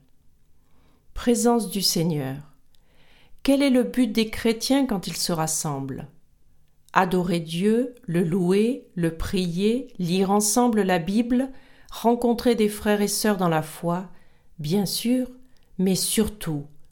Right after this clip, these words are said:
être avec le Seigneur. La présence du Seigneur est l'un des grands bienfaits des réunions chrétiennes. Le Seigneur Jésus est invisible, pourtant il est là selon sa promesse. Sa présence est spirituelle,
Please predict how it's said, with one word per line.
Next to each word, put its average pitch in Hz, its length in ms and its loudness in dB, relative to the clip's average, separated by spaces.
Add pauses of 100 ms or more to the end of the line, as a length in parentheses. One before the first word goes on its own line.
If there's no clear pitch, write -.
(340)
être 190 300 0
avec 165 280 -2
le 156 80 -4
Seigneur. 147 680 -2 (840)
La 185 100 4
présence 247 540 2
du 247 120 0
Seigneur 247 520 4
est 226 80 2
l'un 208 160 4
des 185 140 0
grands 202 340 2
bienfaits 233 500 2
des 196 120 0
réunions 185 380 0
chrétiennes. 151 800 -6 (800)
Le 175 140 0
Seigneur 254 420 4
Jésus 240 400 2
est 214 160 2
invisible, 208 800 0 (220)
pourtant 208 320 0
il 214 200 2
est 180 60 4
là 180 220 2
selon 170 280 -4
sa - 160 -4
promesse. 151 760 -8 (640)
Sa - 200 0
présence 247 640 2
est 190 60 0
spirituelle, 175 1080 -2